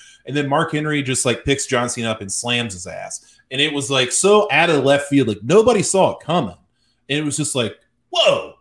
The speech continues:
Like, did, did not see that coming. You thought Mark Henry was done 'cause he'd been in the, the business for a long time, and then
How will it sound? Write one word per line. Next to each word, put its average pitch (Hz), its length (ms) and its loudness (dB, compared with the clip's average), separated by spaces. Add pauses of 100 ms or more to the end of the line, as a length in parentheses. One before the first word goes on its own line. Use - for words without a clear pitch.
(100)
Like, 147 200 0
did, 156 280 -6
did 180 180 0
not 170 220 0
see 147 160 -4
that 127 180 0
coming. 98 240 -8
You 123 120 -8
thought 165 180 2
Mark 156 180 0
Henry 147 220 -4
was 113 160 -8
done 208 340 0
'cause 127 140 -8
he'd 110 160 -8
been 110 120 -4
in 98 140 -8
the, 90 220 -14 (340)
the - 80 -10
business 120 320 0
for 110 120 -4
a 104 40 -4
long 98 240 -10
time, 156 380 -2
and 110 100 -4
then 104 220 -8